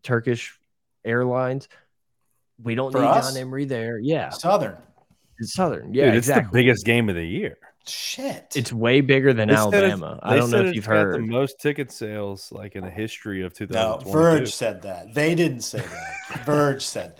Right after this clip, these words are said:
Speaker 2: that. <laughs> Let's just make that very clear. The same guy whose two sons are playing at rival schools. Let's just put it, put it out there.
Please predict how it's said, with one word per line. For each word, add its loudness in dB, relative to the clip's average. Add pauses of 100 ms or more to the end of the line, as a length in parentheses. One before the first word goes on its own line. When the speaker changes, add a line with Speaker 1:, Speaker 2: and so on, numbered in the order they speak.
(180)
Speaker 2:
that. -2
<laughs> -16
Let's -6
just -2 (180)
make 0
that 6
very 0
clear. -4
The -10
same -2
guy 2
whose -12
two -4
sons -4 (280)
are -2
playing -6 (260)
at -6
rival -2
schools. -14
Let's -12
just -14
put -6
it, -16 (240)
put -2
it 0
out 0
there. -20